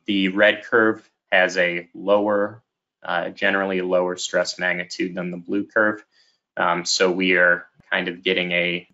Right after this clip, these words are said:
under prediction of the actual stress felt by the object when we use engineering stress. In blue here, we have the true stress. And this true stress is the stress that's calculated and accounts for the changing cross-sectional area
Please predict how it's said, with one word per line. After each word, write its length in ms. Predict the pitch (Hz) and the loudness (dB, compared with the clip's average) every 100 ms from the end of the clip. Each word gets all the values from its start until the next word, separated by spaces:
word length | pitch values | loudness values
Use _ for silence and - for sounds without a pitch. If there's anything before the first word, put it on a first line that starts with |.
| 113 | -2
under 300 | 110 110 104 | 2 2 2
prediction 540 | - 95 95 - 90 | 0 2 2 0 -6
of 120 | 90 | -6
the 120 | 85 | -2
actual 420 | 87 90 - - - | 0 0 -4 -10 -10
stress 560 | - 113 110 - - - _ _ _ | -2 2 4 2 -4 -14 _ _ _
felt 220 | 92 87 - | 0 2 2
by 140 | 85 | -2
the 140 | 87 87 | 0 -2
object 520 | 85 82 85 - _ _ | -2 0 -4 -4 _ _
when 180 | - 95 | -4 -2
we 100 | 92 | -2
use 260 | 87 85 82 | -2 -4 -2
engineering 460 | 92 90 92 90 90 | -4 -4 0 0 0
stress. 640 | - 90 87 - - - _ _ _ _ _ _ | -2 2 2 0 -6 -10 _ _ _ _ _ _
In 180 | - 95 | -10 -8
blue 300 | 113 123 123 | 2 6 6
here, 340 | 120 101 95 104 | 6 2 4 4
we 200 | 107 95 | 0 0
have 360 | 92 87 - | 2 2 -2
the 340 | 92 92 - - | -6 -4 -6 -12
true 320 | - - 139 | -16 -8 -6
stress. 720 | 127 - 92 - - - - - _ _ _ _ _ - | -6 -6 0 0 0 -2 -4 -8 _ _ _ _ _ -6
And 240 | 98 90 | -4 -2
this 240 | 90 92 - | 0 -2 -2
true 260 | - 131 | -4 -2
stress 680 | 85 - 101 92 - - - - | -2 2 4 4 4 -2 -2 -14
is 140 | 95 | -16
the 80 | 92 | -10
stress 420 | - - 95 95 | -6 0 2 2
that's 400 | - 95 - - _ | 0 -2 -4 -18 _
calculated 680 | 107 101 101 95 92 90 90 | 0 0 0 -2 0 -2 -4
and 140 | 92 | -10
accounts 380 | 90 - 95 92 | -10 -6 -6 -6
for 260 | - 92 92 | -10 -8 -8
the 140 | 85 | -8
changing 640 | 87 - 107 104 98 95 | -10 -2 -2 0 -2 -4
cross-sectional 800 | 95 98 92 - 92 - - 87 | 0 2 2 2 -2 -4 -10 -8
area 520 | 87 87 87 87 87 | -2 0 0 0 -4